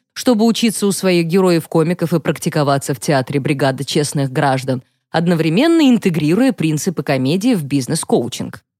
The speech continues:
А Дженнифер обратилась к исследованиям, в частности, к поведенческой науке юмора, изучая, как юмор влияет на мотивацию людей, принятие решений, эмоциональное и физическое здоровье, продумывая, как его можно применить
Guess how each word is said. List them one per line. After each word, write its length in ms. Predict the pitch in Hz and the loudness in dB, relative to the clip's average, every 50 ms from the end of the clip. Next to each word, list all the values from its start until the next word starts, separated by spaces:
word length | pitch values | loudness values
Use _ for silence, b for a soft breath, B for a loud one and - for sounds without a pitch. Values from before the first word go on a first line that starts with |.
| _ _ _ _ _ _ _ _ _ _ _ | _ _ _ _ _ _ _ _ _ _ _
А 120 | - 185 190 | -2 0 0
Дженнифер 640 | 185 196 240 339 370 339 277 220 - - 156 143 | 0 2 2 2 4 4 2 2 2 0 -2 0
обратилась 580 | 143 139 135 160 156 156 - 277 302 302 269 - | 0 0 0 0 -2 0 0 0 2 2 2 0
к 80 | - - | 0 -2
исследованиям, 840 | 214 - - - 247 240 226 175 156 143 123 131 120 113 123 117 127 | -2 -2 -2 0 2 2 2 2 0 -2 -4 -4 -6 -4 -4 -4 -6
в 100 | 135 - | -6 -6
частности, 540 | - - 185 240 269 - 320 311 - - 269 | -2 0 0 0 0 0 -2 -2 -2 -2 -6
к 60 | - | -2
поведенческой 720 | - 220 202 180 175 151 175 175 175 - 175 160 - - 165 | 0 0 0 0 2 2 0 0 2 0 -4 -4 -2 -2 -2
науке 420 | 143 139 135 143 156 160 - 202 | 0 0 0 -2 -2 -2 -2 -2
юмора, 420 | 202 190 190 135 113 110 107 - - _ _ _ _ _ | 0 0 0 0 -2 -4 -6 -10 -14 _ _ _ _ _
изучая, 560 | - 208 196 180 196 - - 226 233 226 214 190 | 0 0 2 2 0 0 2 2 2 2 2 2
как 220 | - 190 175 - | 0 -2 -2 0
юмор 320 | 190 190 220 214 196 190 185 | 0 2 2 2 2 2 2
влияет 480 | 170 185 185 175 180 175 170 165 160 | 2 0 0 2 2 2 2 0 0
на 80 | 175 170 | 0 0
мотивацию 680 | 170 170 160 - 175 165 160 151 - - - 151 139 135 | 0 -2 -2 -2 0 0 0 0 -2 -4 -4 -2 -2 -2
людей, 340 | 135 139 135 147 247 302 | -2 -2 -2 0 0 0
принятие 560 | 262 - 202 190 175 165 143 135 - - 139 135 | 0 0 0 0 2 0 0 -2 -2 -4 -4 -2
решений, 640 | 123 131 - - - 175 208 233 247 240 - - | -2 -4 -4 -2 0 2 2 4 2 2 2 0
эмоциональное 720 | 170 160 147 - - 147 131 135 139 143 165 190 208 208 | 0 0 0 -2 -2 -2 -2 0 0 0 0 2 2 2
и 40 | 190 | 0
физическое 600 | 156 - 156 139 160 170 - 180 165 - - 185 185 | 0 -2 -2 -2 -2 -4 -4 -6 -6 -2 -2 -2 -2
здоровье, 640 | 185 180 220 226 220 202 160 135 - - - - - _ _ _ | 0 0 0 2 2 2 2 0 -2 -6 -8 -8 -10 _ _ _
продумывая, 840 | _ - 165 185 190 196 302 320 269 220 165 127 135 127 - - 135 _ | _ 0 0 2 4 4 4 6 6 4 2 0 -2 -6 -8 -8 -12 _
как 300 | - 208 254 277 - - | 0 0 0 0 0 0
его 240 | 208 196 156 160 | -2 2 2 2
можно 380 | 160 170 180 180 156 147 156 139 | 2 2 2 0 0 0 -2 -4
применить 720 | 131 - 147 147 143 139 139 143 175 247 269 - - - | -4 -4 -2 -2 -2 -2 0 2 2 2 2 0 -2 -14